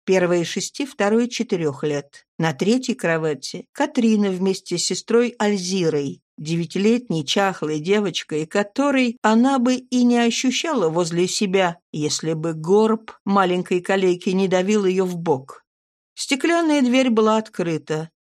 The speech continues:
Виднелись лестница и узкий коридор, где стояла четвертая кровать.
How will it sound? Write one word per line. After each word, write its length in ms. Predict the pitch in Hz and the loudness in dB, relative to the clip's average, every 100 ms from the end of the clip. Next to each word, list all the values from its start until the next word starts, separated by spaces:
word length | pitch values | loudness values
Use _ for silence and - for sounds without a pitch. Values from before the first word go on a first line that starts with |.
| _ | _
Виднелись 640 | 185 220 208 240 233 226 247 | 0 0 4 4 4 0 0
лестница 720 | 294 - 190 160 - 147 - - | -2 -2 -4 -4 -4 -4 -6 -2
и 140 | 226 | 0
узкий 460 | 262 262 - 240 240 | 0 -2 -4 -4 -2
коридор, 600 | 254 254 247 185 156 160 | 0 2 2 2 2 0
где 240 | 156 175 | -2 -2
стояла 460 | - 185 196 196 196 | 0 0 0 0 -2
четвертая 760 | - - 202 185 135 - 135 | -4 -4 2 2 2 -2 -4
кровать. 720 | 135 147 147 127 123 - - | -2 -4 -2 -2 -6 -12 -20